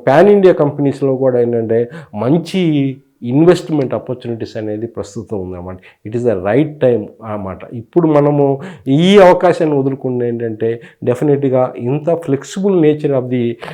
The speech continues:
ఆ, ఇన్వెస్ట్‌మెంట్ అనేది ఉండకపోవచ్చు ఫ్యూచర్లో. అది మాత్రం గ్రహించి మనం, మీరు, మీరు డైరెక్ట్‌గా వెళ్ళినా ఓకే, మీరు డైరెక్ట్‌గా వెళ్తే, కాకపోతే ఏంటంటే, ఇంకొకరి ద్వారా కరెక్ట్ గైడెన్స్ వెళ్తే ఏంటంటే, మీకు ఒక స-,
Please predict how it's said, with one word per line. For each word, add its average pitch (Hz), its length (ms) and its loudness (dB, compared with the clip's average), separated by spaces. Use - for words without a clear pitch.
ఆ, 107 420 -4
ఇన్వెస్ట్‌మెంట్ 135 600 0
అనేది 123 240 -2
ఉండకపోవచ్చు 107 720 2
ఫ్యూచర్లో. 92 480 -14
అది 127 160 -2
మాత్రం 139 380 0
గ్రహించి 135 420 -6
మనం, 101 360 -8
మీరు, 110 280 0
మీరు 156 280 6
డైరెక్ట్‌గా 151 480 4
వెళ్ళినా 156 320 2
ఓకే, 127 460 -2
మీరు 123 200 0
డైరెక్ట్‌గా 131 500 4
వెళ్తే, 135 180 0
కాకపోతే 156 440 -2
ఏంటంటే, 165 540 0
ఇంకొకరి 160 460 4
ద్వారా 151 280 4
కరెక్ట్ 151 380 0
గైడెన్స్ 143 440 2
వెళ్తే 131 220 -2
ఏంటంటే, 127 340 -4
మీకు 127 300 -4
ఒక 113 160 -4
స-, - 380 -8